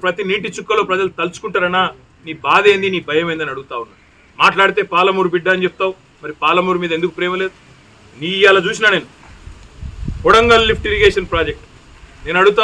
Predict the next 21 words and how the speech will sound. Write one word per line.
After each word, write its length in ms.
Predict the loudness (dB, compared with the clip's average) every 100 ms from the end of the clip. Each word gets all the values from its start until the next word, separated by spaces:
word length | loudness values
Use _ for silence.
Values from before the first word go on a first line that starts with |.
| 4
ఉన్నా 120 | 4
రేవంత్ 240 | 2 0 -2
రెడ్డి 140 | -4 -4
గారు. 140 | -6 -12 -20 -8 -6 -4 -6 -6 -2 2
రేవంత్ 280 | 6 6 4
రెడ్డి 120 | 4 6
గారు, 180 | 6 6 2 -8 -12 -20 -20 -20 _ _ _ _ _
నిజంగా 280 | -2 4 4 6
పాలమూరు 360 | 6 6 4 2
బిడ్డవే 240 | 2 4 4
అయితే 140 | 2 -2
సమాధానం 340 | -2 -2 -2 -2 -4
చెప్పు. 180 | -8 -10 _ _ _ _ _ _ _ _ _ -4
మొన్ననే 360 | 2 6 6 6 0 _ -18 -10 -8 -2
నల్లగొండ 380 | 2 6 6 4
జిల్లా 160 | 4 2 2
సుంకిశాల 420 | -6 -4 2 4 4
కాడ 140 | 4 4 0 -4 -20 _ _ _ _
ప్రమాదం 360 | 0 4 4 4
జరిగింది. 320 | 0 -4 -8 -20 _ _ _ _ _
హైదరాబాద్కు 560 | -2 4 6 6 4 0